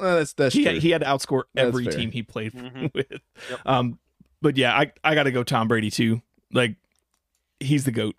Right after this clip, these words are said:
Speaker 2: It is what it is. You know, he, he plays the most important position. He's won more than anybody else, and it's not close. You know, Jerry Rice is amazing.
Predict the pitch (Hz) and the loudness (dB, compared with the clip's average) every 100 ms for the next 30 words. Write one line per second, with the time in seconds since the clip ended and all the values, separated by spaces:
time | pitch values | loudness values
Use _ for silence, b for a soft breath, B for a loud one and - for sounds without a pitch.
0 | _ _ 160 131 117 113 107 110 - - | _ _ -2 0 0 -4 -6 -8 -10 -18
1 | _ - 123 120 135 135 - b b b | _ -6 -2 -2 -2 -4 -6 b b b
2 | b b b _ - 131 123 143 135 147 | b b b _ -6 -6 0 0 2 0
3 | 139 135 147 120 127 131 165 165 160 147 | 0 0 0 0 -2 0 2 2 0 -2
4 | - 143 123 131 151 143 139 147 135 123 | -6 -4 -2 0 0 2 0 0 0 -2
5 | 131 139 127 123 123 - 113 - 117 123 | -2 0 0 0 0 -2 -8 -6 -4 -2
6 | 117 - 123 120 120 - - _ _ _ | -4 -6 -4 -4 -2 -6 -8 _ _ _
7 | 120 113 113 - b b b b b _ | -2 0 -2 -6 b b b b b _
8 | _ _ _ _ _ _ _ _ - 139 | _ _ _ _ _ _ _ _ -16 0
9 | 175 160 147 143 135 113 117 131 139 143 | 2 4 2 2 0 -2 0 2 2 0
10 | 156 | -2